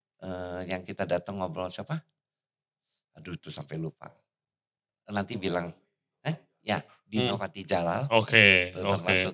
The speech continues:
Speaker 1: dia, ya.
Speaker 2: Boleh, saya pengen,
Speaker 1: Atau
Speaker 2: pengen
Speaker 1: dari
Speaker 2: tahu
Speaker 1: dia.
Speaker 2: lebih banyak sih,
Speaker 1: Nanti
Speaker 2: karena itu program bagus banget.
Speaker 1: habis ini kita selesaikan,
Speaker 2: Hmm.
Speaker 1: eh, Yongki akan telepon, nanti
Speaker 2: Hmm.
Speaker 1: saya kenalkan, tolong sama dia.
Speaker 2: Hmm.
Speaker 1: Karena, eh, Yongki sangat support sekali dengan dia.
Speaker 2: Hmm.
Speaker 1: Karena dia khusus keluar negeri.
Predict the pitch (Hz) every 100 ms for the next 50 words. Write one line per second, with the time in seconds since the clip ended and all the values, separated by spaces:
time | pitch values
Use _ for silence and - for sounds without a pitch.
0 | - 90 90 120 143 160 160 175 180 151
1 | 160 156 135 131 131 131 131 131 131 131
2 | 135 131 127 127 147 139 127 117 131 156
3 | 175 156 127 113 113 107 107 110 92 107
4 | 127 104 127 123 120 113 113 - 90 95
5 | - 131 147 120 113 107 101 98 95 95
6 | 90 85 85 101 120 131 117 110 104 85
7 | 85 85 - 117 - - - 110 95 98
8 | 87 90 78 73 - 117 107 101 101 101
9 | 113 - 98 92 92 92 90 117 110 -
10 | 120 123 - 98 92 87 - 87 90 95
11 | - - 87 87 82 73 - _ 117 113
12 | 101 98 - 85 104 95 104 113 113 -
13 | _ _ - 135 139 - 110 95 92 95
14 | 90 87